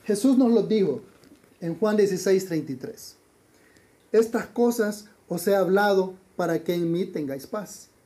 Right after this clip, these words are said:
En el mundo tendréis aflicción, pero confiad, yo he vencido al mundo".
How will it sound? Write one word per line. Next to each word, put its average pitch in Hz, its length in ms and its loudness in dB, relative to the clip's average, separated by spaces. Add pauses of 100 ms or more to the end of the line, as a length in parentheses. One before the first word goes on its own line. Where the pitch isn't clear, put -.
(600)
En 202 140 2
el 196 140 4
mundo 208 520 4 (340)
tendréis 175 440 0
aflicción, 147 540 -12 (600)
pero 180 280 2
confiad, 214 560 0 (580)
yo 214 340 2 (180)
he 170 100 0
vencido 185 640 -2 (360)
al 143 140 -12
mundo". 131 240 -12